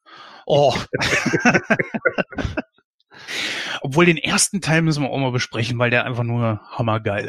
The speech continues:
ist. Der erste Teil war wirklich spitzenmäßig. Das, was danach kam, uh.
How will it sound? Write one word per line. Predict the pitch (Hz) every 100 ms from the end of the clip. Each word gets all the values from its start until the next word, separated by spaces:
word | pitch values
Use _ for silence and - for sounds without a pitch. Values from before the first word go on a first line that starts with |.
| -
ist. | - -
Der | -
erste | 117 - -
Teil | 147 120
war | 117
wirklich | 110 - 110 - - -
spitzenmäßig. | - - - 127 - 113 101 104 - - - _ - - - -
Das, | 123 -
was | 127
danach | 135 127 139 165
kam, | - 156 156 - _ _
uh. | 135 98